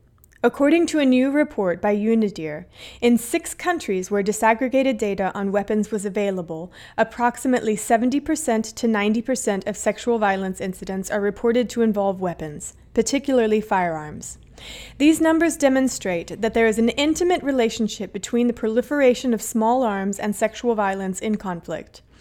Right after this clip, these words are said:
Not only are weapons and ammunition used by perpetrators to commit rape,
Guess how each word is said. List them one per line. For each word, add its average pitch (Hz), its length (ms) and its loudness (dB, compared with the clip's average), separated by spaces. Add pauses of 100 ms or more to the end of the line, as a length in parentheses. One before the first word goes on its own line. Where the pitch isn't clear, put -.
(300)
Not 254 240 4
only 294 360 4
are 202 160 2
weapons 247 460 0
and 208 180 -2
ammunition 226 600 2
used 233 380 0
by 220 160 4
perpetrators 214 720 -2
to - 120 -8
commit 190 420 -6
rape, 220 340 2